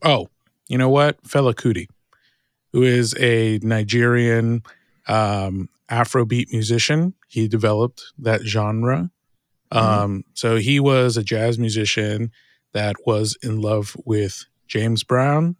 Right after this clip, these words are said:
Speaker 1: and
Speaker 2: Mm-hmm.
Speaker 1: in love <laughs> with, like, Cuban rhythms
Speaker 2: Mm-hmm.
Speaker 1: and jazz. And he came to study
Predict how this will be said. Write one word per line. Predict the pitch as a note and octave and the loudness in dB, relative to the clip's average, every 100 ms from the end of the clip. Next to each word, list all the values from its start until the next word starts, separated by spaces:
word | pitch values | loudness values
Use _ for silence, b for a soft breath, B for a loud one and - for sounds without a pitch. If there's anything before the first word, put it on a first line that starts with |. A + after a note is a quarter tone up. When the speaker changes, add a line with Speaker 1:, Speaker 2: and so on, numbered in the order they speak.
| _ _ _ _ _ - | _ _ _ _ _ -8
Speaker 1:
and | A2 A2 A2 G#2 - | -2 0 0 0 -4
Speaker 2:
Mm-hmm. | - A2 | -6 -6
Speaker 1:
in | |
love | G#2+ A2 A2 G2+ - - | -2 0 0 -2 -6 -4
<laughs> | |
with, | B2 G#2+ - | -2 -2 -2
like, | A#2 G2 - _ | -2 -2 -8 _
Cuban | - B2 A#2 A2+ | -2 0 2 2
rhythms | A2+ A#2+ D3+ E3+ - _ _ _ _ - | 2 2 0 -2 -8 _ _ _ _ -4
Speaker 2:
Mm-hmm. | F2+ | 0
Speaker 1:
and | F2+ F#2+ | 0 0
jazz. | - F2+ - C2+ - - _ _ _ _ _ - | -2 -2 -6 -6 -6 -8 _ _ _ _ _ -4
And | A2 | 0
he | B2+ | 0
came | B2 A#2 G#2+ | 0 0 0
to | G#2 | -2
study | - A2+ A#2 A#2 A#2+ | 0 0 2 0 -2